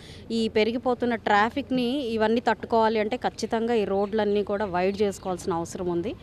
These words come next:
దానికి, దానికోసమే ఈరోజు ఒక ఫీల్డ్ విజిట్ పెట్టుకొని ఏ రోడ్లు అయితే మనకి ఫ్లైఓవర్కి వల్ల ప్రెషర్ పడతాయో ఆ రోడ్లన్నీ కూడా తిరగడం జరిగింది. పొద్దుటి నుంచి కూడా కమిషనర్ గారు, నేను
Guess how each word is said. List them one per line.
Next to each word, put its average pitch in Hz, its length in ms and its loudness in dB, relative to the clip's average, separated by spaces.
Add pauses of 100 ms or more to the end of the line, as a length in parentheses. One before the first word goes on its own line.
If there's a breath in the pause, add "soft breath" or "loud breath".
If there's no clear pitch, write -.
(400 loud breath)
దానికి, 208 640 4
దానికోసమే 226 680 2
ఈరోజు 202 400 4
ఒక 175 720 2
ఫీల్డ్ 233 240 4
విజిట్ 214 380 0
పెట్టుకొని 208 520 2 (100)
ఏ 214 280 8
రోడ్లు 214 400 6
అయితే 208 380 4 (360 loud breath)
మనకి 208 460 4
ఫ్లైఓవర్కి 233 920 6
వల్ల 202 360 10
ప్రెషర్ 208 440 2
పడతాయో 208 380 4
ఆ 220 80 6
రోడ్లన్నీ 214 520 4
కూడా 220 180 4
తిరగడం 196 380 2
జరిగింది. 190 400 -2
పొద్దుటి 190 400 -2
నుంచి 190 240 0
కూడా 185 240 -2 (360 loud breath)
కమిషనర్ 220 400 2
గారు, 220 280 4
నేను 208 680 2